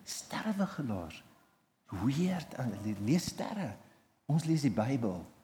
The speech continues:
hè? Dis 'n, dis 'n deel van herders in 'n oop veld. Weet jy hoe 'n Jood na 'n herder gekyk? Hy kon nie in 'n hof getuig nie, want hy's onbetroubaar. Sê ek van die, dat die hele storie moet jou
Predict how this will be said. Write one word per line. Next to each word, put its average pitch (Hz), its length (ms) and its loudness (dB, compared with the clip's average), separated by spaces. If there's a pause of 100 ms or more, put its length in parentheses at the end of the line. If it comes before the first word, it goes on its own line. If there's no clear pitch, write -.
(180)
hè? 165 340 0 (720)
Dis 127 160 0
'n, 147 100 2 (380)
dis 113 120 -4
'n 147 200 4
deel 196 220 6
van 233 260 2 (1300)
herders 220 840 2
in 185 140 6
'n 151 160 2
oop 208 280 4
veld. - 280 0 (180)
Weet 208 240 4
jy 277 60 6
hoe 269 200 6
'n 117 160 0
Jood 131 280 4
na 156 120 2
'n 107 140 2
herder 127 300 2
gekyk? 98 340 0 (580)
Hy 156 160 8
kon 196 160 6
nie 196 80 8
in 180 80 6
'n 131 80 8
hof 107 160 4
getuig - 420 0
nie, 117 80 4
want 101 140 2
hy's 101 180 -2
onbetroubaar. 95 800 0 (840)
Sê - 80 -2
ek 196 120 0
van 208 200 4 (800)
die, - 120 -4 (240)
dat 180 180 2
die 196 240 8
hele 240 260 8
storie 233 640 8
moet 147 400 8
jou 202 260 8